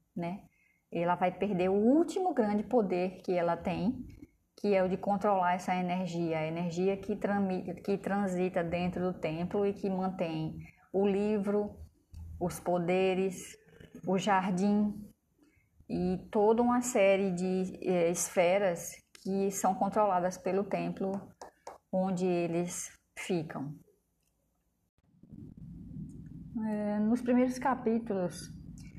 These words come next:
eu quero dar uma definição de onde estão alguns personagens.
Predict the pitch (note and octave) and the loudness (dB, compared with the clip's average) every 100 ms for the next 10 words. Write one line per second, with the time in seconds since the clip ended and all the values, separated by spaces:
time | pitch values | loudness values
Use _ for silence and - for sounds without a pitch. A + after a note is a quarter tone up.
0 | - - - G3 G3+ G#3 G3 G3+ G#3 G#3 | -16 -8 0 2 4 4 2 2 2 4
1 | G3 G3+ G#3+ G#3 G3+ A3 G3+ G#3+ A3+ - | 4 4 4 2 2 0 0 -2 -2 -4
2 | F#3+ F#3+ G3+ G3 G3+ G3+ A3 B3 B3+ G#3+ | -2 0 2 2 2 2 2 2 0 -2
3 | F#3+ G#3 G3+ G3 G3+ A3 - B3 - A3 | 0 0 0 0 0 0 0 0 2 0
4 | F3 D#3+ E3 E3+ F3+ - | 0 0 -2 -4 -6 -8